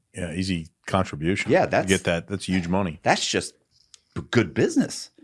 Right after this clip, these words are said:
Speaker 2: bribing a politician. So I bribe this politician. I get him elected. The problem is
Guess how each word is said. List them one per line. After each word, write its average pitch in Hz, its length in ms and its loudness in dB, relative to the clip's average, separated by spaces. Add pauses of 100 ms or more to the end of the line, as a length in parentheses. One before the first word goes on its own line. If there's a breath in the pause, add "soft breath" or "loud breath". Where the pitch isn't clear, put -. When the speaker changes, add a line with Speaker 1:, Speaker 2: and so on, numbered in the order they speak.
(300 soft breath)
Speaker 2:
bribing 95 360 6
a - 20 0
politician. 82 640 0 (360 loud breath)
So 143 420 6 (280 loud breath)
I 117 180 8
bribe 104 400 4
this - 120 -8
politician. 131 500 0
I 90 140 2
get 120 220 0
him 139 180 0
elected. 110 640 0 (100)
The 113 80 2
problem 151 540 4
is 87 420 0